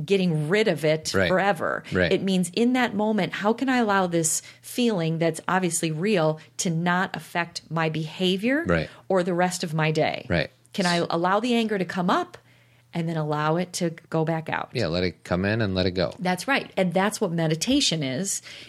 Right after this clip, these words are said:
Speaker 1: In the practice of meditation is sitting and seeing things come up and letting them go and seeing things. So again, as we always say, meditation is the muscle building for everyday experience.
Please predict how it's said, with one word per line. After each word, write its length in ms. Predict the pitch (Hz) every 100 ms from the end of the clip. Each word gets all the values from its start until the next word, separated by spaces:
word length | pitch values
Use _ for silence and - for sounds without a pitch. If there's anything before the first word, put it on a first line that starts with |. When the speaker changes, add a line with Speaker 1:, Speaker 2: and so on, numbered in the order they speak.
| -
Speaker 1:
In 260 | 190 202 196
the 60 |
practice 480 | 180 208 208 196 180
of 60 | 165
meditation 580 | 165 156 262 269 170 170
is 360 | 165 165 156 - - -
sitting 720 | - - 262 226 165 160 180 - -
and 160 | 180 175
seeing 520 | - - 262 262 220
things 360 | 208 185 175 -
come 200 | 170 180
up 280 | 330 - - -
and 200 | 165 160
letting 300 | 170 185 190
them 160 | 190
go 260 | 175 110 -
and 180 | 185 175
seeing 260 | - 196 196
things. 180 | - -
So 240 | 202 185 175 - - -
again, 320 | 185 240 185
as 120 | 170
we 80 | 175
always 240 | 175 170
say, 240 | 233 196 151
meditation 540 | 170 175 165 262 269 180
is 160 | 160
the 80 | 165
muscle 400 | 160 202 240 202
building 500 | 156 151 151 151 160 156 -
for 180 | - -
everyday 380 | 175 165 160 156
experience. 760 | 156 - 285 208 117 - -